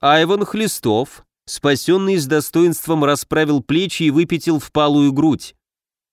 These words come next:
"Согласно приказу мэра Сибурска, временно уполномочен на должность выездного ревизора". "Ха!"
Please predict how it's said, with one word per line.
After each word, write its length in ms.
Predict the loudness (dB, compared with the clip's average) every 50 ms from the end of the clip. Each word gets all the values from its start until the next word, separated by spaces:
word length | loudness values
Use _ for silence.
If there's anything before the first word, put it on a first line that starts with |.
| _ _ -16
"Согласно 720 | -8 -2 0 0 2 2 2 2 2 2 0 0 -2 -2
приказу 540 | 0 0 -2 -2 0 0 0 0 2 2 2
мэра 260 | 2 2 2 2 0
Сибурска, 800 | 0 0 -2 -2 0 0 0 0 0 -2 -4 -4 -2 -2 -2 -2 -6 _ _ _ _
временно 580 | -10 -6 -2 2 2 2 2 2 0 2 2 2
уполномочен 760 | 0 2 0 0 0 2 0 0 0 0 0 0 0 0 0
на 140 | 0 0 0
должность 580 | 0 2 2 2 2 0 0 0 0 0 -2 -2
выездного 760 | 0 0 0 0 -2 -2 -2 -2 0 2 2 2 0 0 -2 -2
ревизора". 840 | -2 0 0 0 0 -2 -2 0 0 0 0 0 -4 -6 -10 -12 _ _ _ _ _ _ _ _ _ _ _ _
"Ха!" 640 | _ -12 -4 0 2 2 4 2 2 0 -2 -6